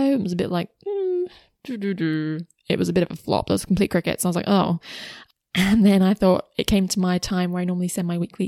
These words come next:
email. I sent a quick email, didn't take me too long to write, and I just kind of linked to the product and talked about why it was so great. You know, said, "Hey, this is new in my store."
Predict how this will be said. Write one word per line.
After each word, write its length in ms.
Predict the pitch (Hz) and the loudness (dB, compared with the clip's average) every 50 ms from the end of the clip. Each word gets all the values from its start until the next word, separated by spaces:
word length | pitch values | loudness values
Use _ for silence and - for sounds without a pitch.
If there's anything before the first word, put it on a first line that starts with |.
| - | -2
email. 640 | 240 269 277 285 277 269 269 269 262 262 262 262 - - - - - - - - _ - | -2 -2 -2 -2 -2 -2 -2 -2 -2 -4 -4 -6 -8 -12 -16 -20 -20 -20 -20 -20 _ -6
I 120 | 175 175 | -6 -4
sent 320 | 175 - - 175 165 - | -4 -4 -4 -4 -6 -6
a 40 | - | -8
quick 480 | - - - - 381 381 381 - - - | -14 -16 -8 -4 -2 0 0 0 -2 -2
email, 300 | 214 202 202 208 202 202 | 0 0 0 0 -2 -2
didn't 160 | - 254 269 | -4 -8 -8
take 140 | - 269 - | -10 -10 -10
me 80 | 254 | -10
too 240 | 254 - - 247 226 | -10 -8 -4 -4 -2
long 160 | 226 226 240 | -2 -4 -4
to 120 | 240 - 226 | -6 -6 -6
write, 520 | 190 190 180 175 180 180 175 175 175 - - | -4 -4 -2 -2 -2 -2 -2 -2 -4 -4 -6
and 140 | 180 170 | -6 -6
I 80 | 170 170 | -6 -6
just 200 | - 180 - - | -8 -8 -10 -8
kind 160 | - 208 180 | -6 -6 -6
of 160 | 175 170 - _ _ _ _ - - - - _ | -6 -6 -8 _ _ _ _ -20 -20 -20 -18 _
linked 260 | - 151 156 156 - | -10 -8 -8 -6 -4
to 60 | - 208 | -4 -4
the 80 | - | -4
product 420 | - - 214 208 208 - - - 196 | -4 -4 -2 -2 -2 -2 -4 -4 -8
and 80 | 185 | -8
talked 240 | - - 202 - - | -6 -8 -10 -10 -8
about 240 | - 190 180 175 - | -6 -4 -4 -4 -2
why 140 | 190 175 - | -4 -4 -4
it 20 | |
was 100 | - - | -4 -6
so 80 | - 220 | -8 -6
great. 360 | - - 190 190 185 185 - | -6 -4 -2 -2 0 0 0
You 80 | 180 | -2
know, 100 | 170 170 | -2 -4
said, 200 | 175 - 180 170 | -2 -2 -4 -2
"Hey, 200 | 175 254 311 330 | -2 -2 -2 0
this 140 | 311 269 202 | 0 -2 -2
is 100 | 180 160 | -2 -2
new 140 | 185 175 180 | 0 0 0
in 80 | 185 214 | 2 0
my 80 | 247 | -2
store." 540 | 254 - - 320 294 269 247 226 214 226 | -2 -2 -2 0 2 2 4 2 2 0